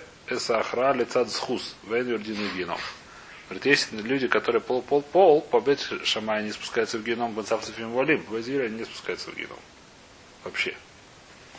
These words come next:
Почему? Потому что мы Матек Лапай Хесед, он Всевышний немножко, как сказать, корона пополам, он немножко дает, как-то чаша весов ровно пополам, он немножко ее, как сказать,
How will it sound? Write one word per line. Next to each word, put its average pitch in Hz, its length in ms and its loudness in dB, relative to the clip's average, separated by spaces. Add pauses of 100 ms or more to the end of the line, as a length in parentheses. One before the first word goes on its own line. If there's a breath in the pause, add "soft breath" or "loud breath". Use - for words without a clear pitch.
(300)
Почему? 107 420 -2 (840)
Потому 123 260 -2
что - 120 -4
мы 156 140 -2 (100)
Матек 147 320 2
Лапай 139 260 8
Хесед, - 360 2
он 104 120 -2
Всевышний 120 420 -2
немножко, 113 220 -4
как 92 100 0
сказать, - 180 -14
корона 120 300 2
пополам, 127 420 2
он 104 140 -4
немножко 110 280 -2
дает, 98 240 0
как-то 95 280 -10
чаша 107 300 -2
весов 101 340 -6
ровно 110 180 -4
пополам, 120 320 0
он 95 80 -6
немножко 98 380 -4
ее, 87 80 -8
как - 160 -12
сказать, - 220 -16